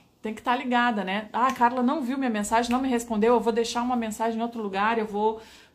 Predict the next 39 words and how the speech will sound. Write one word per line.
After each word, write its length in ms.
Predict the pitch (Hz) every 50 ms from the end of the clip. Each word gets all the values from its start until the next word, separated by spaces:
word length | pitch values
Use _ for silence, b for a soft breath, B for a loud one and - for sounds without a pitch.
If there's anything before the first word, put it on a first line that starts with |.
| _ -
eh, 220 | - - 175 185
vou 160 | 190 190 214 220
marcar 480 | 233 226 226 233 233 247 240 247 262
ela 220 | 247 240 254 254 247
num 160 | 233 233 226
story 420 | 214 - - - 226 214 233 240
dizendo, 400 | 226 208 202 208 220 220 233 233
vou 140 | 202 208 208
marcar, 500 | 208 214 214 208 - - 233 240 240 226
vou, 280 | 202 226 226 220 220 208
vou 680 | 190 190 214 220 220 214 214 214 208 208 208 - -
mandar 480 | 202 208 220 233 226 214 208 214 240 254
num, 300 | 254 254 247 240 233 208
numa 500 | 220 226 233 240 247 254 247 220 - - - _
pu-, 120 | - 220 202 -
publicação, 1120 | - 247 214 226 240 247 247 233 208 208 - - - 233 226 240 247 262 269 269 262 247 - -
pode 160 | - 226 220
ser 100 | - 254
que 60 | 247 240
apareça 400 | 233 240 233 220 233 240 247 254
na 140 | 240 240
notificação. 1040 | 226 233 226 - - - 240 - 214 196 196 - - 220 220 233 254 269 262 262 B B B B B B B B B B B B B B B B B B B _ _ -
Vou 200 | 220 196 240 285
no, 140 | 294 339 349 311
no 120 | 285 277 247
perfil 300 | 311 262 247 - 294 262
de 80 | 247
suporte, 600 | - - 262 - - 247 226 233 240 254 247 - 262
vou 200 | 208 247 294 320
nos 180 | 370 320 262
grupos, 420 | 233 262 269 311 339 339 320 254 208
eu 100 | 240 226
vi 120 | 226 247
ela 140 | 262 262 269
falando 320 | 262 269 247 254 269 269
que 60 | 254 -
tinha 200 | - 277 277 285
os 80 | 240
grupos. 680 | 208 240 240 269 285 262 - 240 208 - - - -